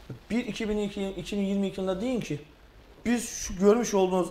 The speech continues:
altı yüz kırk beş milyon lirayı beş parti bugün vermeyeceğiz bu sene.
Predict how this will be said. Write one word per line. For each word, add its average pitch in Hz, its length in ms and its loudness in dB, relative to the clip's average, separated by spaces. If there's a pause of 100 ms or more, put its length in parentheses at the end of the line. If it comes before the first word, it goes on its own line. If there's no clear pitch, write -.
altı 185 300 8
yüz 190 80 -6
kırk - 220 -10
beş 214 200 0
milyon 190 320 -2
lirayı 190 320 2 (480)
beş 208 200 6
parti 175 320 2
bugün 180 220 -4
vermeyeceğiz 156 420 4
bu 135 40 -8
sene. 175 320 -4